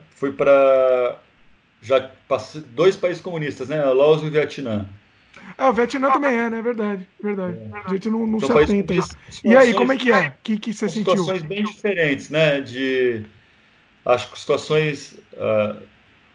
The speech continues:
Speaker 1: o Laos é um país hoje oitenta por cento rural, Dimitri. São dois países interessantíssimos, né?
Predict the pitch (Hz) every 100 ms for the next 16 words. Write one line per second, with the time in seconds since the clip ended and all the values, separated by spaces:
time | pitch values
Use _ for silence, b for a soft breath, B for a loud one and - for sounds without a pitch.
0 | - 135 160 190 180 160 165 165 147 151
1 | 139 143 135 170 170 160 156 - 147 135
2 | 120 117 131 156 160 165 160 - 160 -
3 | 156 202 202 190 175 170 190 185 196 156
4 | - 107 - 101 101 147 156